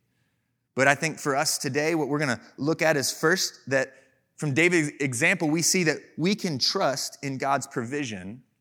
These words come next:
because of what he's already done. And so I'd ask you, where in your life do you see circumstances that feel too difficult to overcome?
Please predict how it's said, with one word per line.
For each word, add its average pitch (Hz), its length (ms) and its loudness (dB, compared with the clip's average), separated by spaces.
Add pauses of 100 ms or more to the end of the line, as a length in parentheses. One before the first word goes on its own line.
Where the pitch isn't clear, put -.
(680)
because 135 220 -4
of 107 100 -4
what 131 160 -2
he's 131 180 -2
already 120 280 -2
done. 92 300 -12 (1600)
And 143 100 -2
so 175 140 4
I'd 180 100 6
ask 170 240 4
you, 156 260 4
where 180 340 4
in 156 240 -2
your 165 180 2
life 123 680 -6 (360)
do 147 100 -6
you 147 220 -2
see 165 460 -2
circumstances 175 1200 -6 (540)
that 127 120 -6
feel 143 240 0
too 175 640 -4
difficult 120 600 -4
to - 120 -16
overcome? 113 500 -12